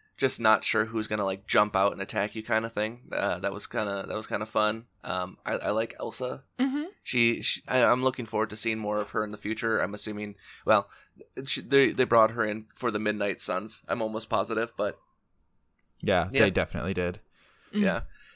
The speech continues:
Speaker 1: Which I, I look forward to that. Like, that, that I, I almost wanna say that's one of my more anticipated, like, projects coming up here is the Midnight Suns, 'cause it's just so different from all the other things Marvel does typically.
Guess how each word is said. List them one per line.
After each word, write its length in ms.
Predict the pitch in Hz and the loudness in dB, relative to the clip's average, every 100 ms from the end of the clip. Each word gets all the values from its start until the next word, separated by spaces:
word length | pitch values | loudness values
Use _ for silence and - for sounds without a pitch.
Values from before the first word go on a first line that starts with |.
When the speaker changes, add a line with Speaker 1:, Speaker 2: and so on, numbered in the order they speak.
| _ _ - | _ _ -2
Speaker 1:
Which 180 | 127 - - | -2 0 4
I, 140 | 135 | 4
I 160 | 120 139 | 6 6
look 200 | 147 - | 4 0
forward 340 | 127 127 120 | 2 2 2
to 240 | - 117 107 | -2 -2 0
that. 320 | 107 101 - | -2 -2 -2
Like, 160 | 113 - | -2 2
that, 200 | 127 117 | 2 2
that 100 | - | -6
I, 300 | - - - 135 | -4 -4 0 0
I 140 | 120 | 2
almost 260 | 143 190 196 | 0 0 0
wanna 160 | 165 | -2
say 120 | 156 131 | 0 -2
that's 120 | 123 | -2
one 120 | 123 | -2
of 40 | 120 | 0
my 100 | 117 | 0
more 180 | 113 110 | 0 -4
anticipated, 800 | 110 117 110 - 110 104 107 95 | -4 -6 -6 -4 -4 -4 -6 -2
like, 460 | 101 101 - - _ - | -2 -2 -6 -18 _ -10
projects 500 | - 98 104 120 - | -4 -2 -2 -4 -4
coming 260 | 135 131 | -4 -2
up 140 | 135 143 | 0 0
here 340 | 156 160 170 _ _ _ _ _ _ _ _ _ - 131 | 0 -2 -4 _ _ _ _ _ _ _ _ _ -8 -4
is 100 | 120 | -2
the 60 | |
Midnight 300 | 123 117 117 | 0 2 0
Suns, 260 | 117 113 117 | 0 -4 -2
'cause 200 | 123 117 | -2 -2
it's 140 | 113 | -4
just 200 | - 117 | -4 -2
so 140 | - 113 | 0 0
different 340 | 104 107 104 | 0 -4 -4
from 240 | - 107 101 | -4 -4 -2
all 160 | 98 | -2
the 100 | 107 | -2
other 180 | 104 110 | -4 -4
things 260 | 110 107 107 | -6 -6 -2
Marvel 340 | 107 110 107 | -2 -2 -2
does 280 | 82 87 - | 0 0 0
typically. 560 | 143 147 139 143 156 | -4 -4 -4 -4 -6